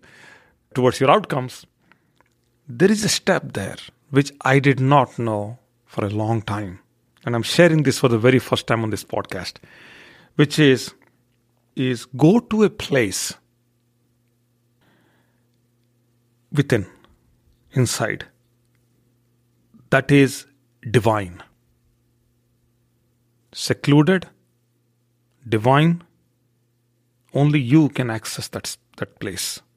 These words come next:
or that space. You go there through meditation, you go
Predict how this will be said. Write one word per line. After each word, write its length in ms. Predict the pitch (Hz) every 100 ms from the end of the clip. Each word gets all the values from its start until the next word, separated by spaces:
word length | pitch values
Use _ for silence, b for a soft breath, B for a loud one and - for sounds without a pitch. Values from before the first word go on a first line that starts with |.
| _ -
or 80 | 98
that 200 | 101 -
space. 440 | - - - - - _ _ b b b b b b b b b b b _ _ _ _ _ _ _ _
You 260 | - 147 170
go 240 | 135 214
there 300 | 165 175 160
through 260 | 156 - 139
meditation, 680 | 135 131 127 131 - 131 127
you 120 | 120
go 340 | 117 135 135